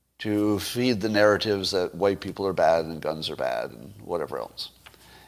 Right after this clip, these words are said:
And racism, I guess, even though there was no race involved. So, you know, you could argue whether seventeen at the time of the crime, he's eighteen now, uh, or the alleged crime.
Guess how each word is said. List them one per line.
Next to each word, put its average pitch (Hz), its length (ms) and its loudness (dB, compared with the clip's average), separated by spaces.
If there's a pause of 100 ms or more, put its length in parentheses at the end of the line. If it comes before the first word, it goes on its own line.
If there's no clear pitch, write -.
And 98 100 -4
racism, 98 500 0
I 90 60 2
guess, 92 300 0
even 92 180 -4
though 87 120 0
there 87 120 -4
was 87 140 -6
no 85 100 -4
race 82 280 -2
involved. 78 380 -10 (960)
So, 156 540 8 (120)
you 185 180 6
know, 175 60 10
you 156 160 10
could 143 160 8
argue 120 360 8
whether 107 320 8
seventeen 104 680 4
at 92 120 0
the 104 80 -2
time 101 320 0
of 87 120 -2
the 82 260 -2 (120)
crime, 85 320 2
he's 87 200 -4
eighteen 87 320 -6
now, 82 220 -4 (540)
uh, 101 140 8
or 110 220 8
the 107 100 0
alleged 98 320 4
crime. 82 240 -2